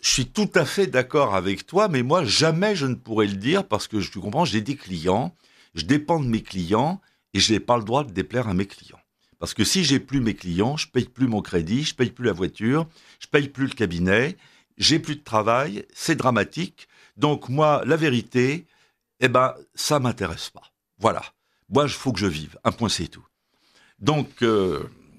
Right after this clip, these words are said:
ça vous donne une idée de la perte de liberté que ça entraîne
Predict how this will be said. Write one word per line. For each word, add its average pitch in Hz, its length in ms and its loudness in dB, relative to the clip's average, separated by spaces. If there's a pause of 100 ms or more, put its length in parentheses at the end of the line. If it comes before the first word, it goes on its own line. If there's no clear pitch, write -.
(120)
ça 90 580 0 (400)
vous 92 100 -6
donne 95 200 2
une 87 160 0
idée 135 300 2
de 98 120 -4
la 90 140 -2 (200)
perte - 400 -2
de 85 120 -14
liberté 82 600 -6
que - 100 -18
ça - 160 -10
entraîne 87 480 -2